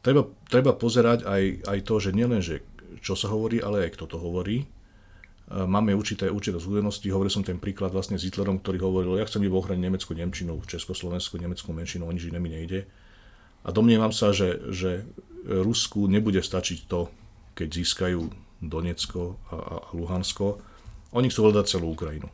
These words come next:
to je jasné. A, a získať vlastne dva regióny,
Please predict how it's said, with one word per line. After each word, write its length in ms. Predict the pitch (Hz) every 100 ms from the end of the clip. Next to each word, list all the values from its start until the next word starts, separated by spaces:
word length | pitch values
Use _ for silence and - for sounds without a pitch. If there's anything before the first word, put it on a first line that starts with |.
| -
to 140 | -
je 80 | 87
jasné. 320 | 82 - 82 - - - - - -
A, 160 | 82 -
a 100 | 87
získať 480 | 95 107 - 104 92
vlastne 320 | 90 - 90
dva 400 | 82 - 92 90 - - - - - -
regióny, 680 | - 85 92 90 90 85